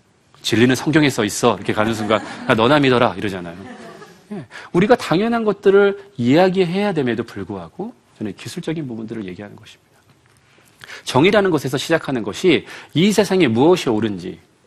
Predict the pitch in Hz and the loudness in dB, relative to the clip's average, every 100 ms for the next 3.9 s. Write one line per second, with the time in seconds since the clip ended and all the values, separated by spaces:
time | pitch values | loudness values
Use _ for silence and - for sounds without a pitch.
0 | _ _ 123 160 156 - 120 123 90 87 | _ _ 2 2 2 0 2 2 0 -10
1 | - _ _ - - - 220 220 208 202 | -16 _ _ -20 -14 -2 2 2 2 2
2 | 151 131 135 156 143 214 220 208 185 165 | 2 2 0 -2 -4 -4 -4 -2 0 2
3 | 160 - 214 196 113 113 127 101 - | 0 -2 -4 0 2 2 2 0 -4